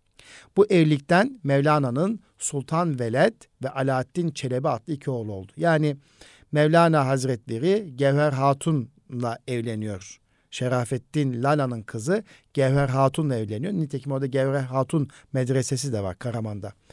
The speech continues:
Bu evlilikten Mevlana'nın Sultan Veled ve Alaaddin Çelebi adlı iki oğlu oldu.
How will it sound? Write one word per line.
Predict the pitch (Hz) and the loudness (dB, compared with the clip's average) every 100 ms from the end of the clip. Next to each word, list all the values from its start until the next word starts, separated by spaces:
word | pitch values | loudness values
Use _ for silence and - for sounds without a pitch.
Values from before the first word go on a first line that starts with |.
| - - - | -20 -20 -10
Bu | - 226 | 6 10
evlilikten | 208 190 180 175 156 | 10 10 2 2 4
Mevlana'nın | 160 170 185 160 143 120 | 4 6 6 6 2 0
Sultan | - 143 160 151 131 | -4 -4 -2 0 2
Veled | 147 220 - | 6 4 4
ve | |
Alaaddin | - 135 135 139 151 | 0 2 2 0 -6
Çelebi | 143 135 156 | -2 0 2
adlı | 139 175 | 0 -2
iki | 170 170 | -4 2
oğlu | 143 123 | 2 2
oldu. | 104 95 | -2 -8